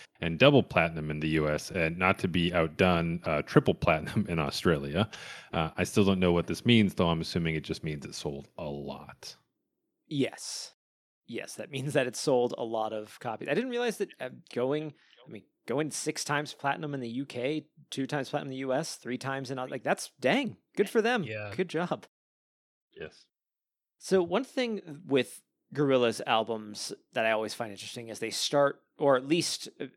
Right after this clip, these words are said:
Speaker 2: maybe with Demon Days, I know Humans did it as well. They start with this kind of, like, overture sound.
Speaker 3: Yeah.
Speaker 2: Um, that's a really interesting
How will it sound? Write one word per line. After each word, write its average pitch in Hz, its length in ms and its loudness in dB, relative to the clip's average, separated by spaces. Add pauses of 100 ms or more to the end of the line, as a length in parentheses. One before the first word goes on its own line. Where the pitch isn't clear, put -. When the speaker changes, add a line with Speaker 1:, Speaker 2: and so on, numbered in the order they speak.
(100)
Speaker 2:
maybe 120 300 -4
with 110 180 -6
Demon 113 280 -4
Days, 107 200 -4
I 120 80 -6
know 123 100 -2
Humans 113 720 -6
did 127 160 -2
it 113 160 -4
as 113 180 -8
well. 113 240 -4
They 120 120 -4
start 151 400 2
with 147 120 -8
this 135 140 -6
kind 131 300 -4
of, 117 100 -4
like, 107 300 -10 (120)
overture 240 1000 -4 (320)
sound. 226 640 -8
Speaker 3:
Yeah. 208 260 -6 (680)
Speaker 2:
Um, 107 400 -6 (180)
that's 151 220 -8
a 170 100 0
really 208 500 -2
interesting 127 1040 -4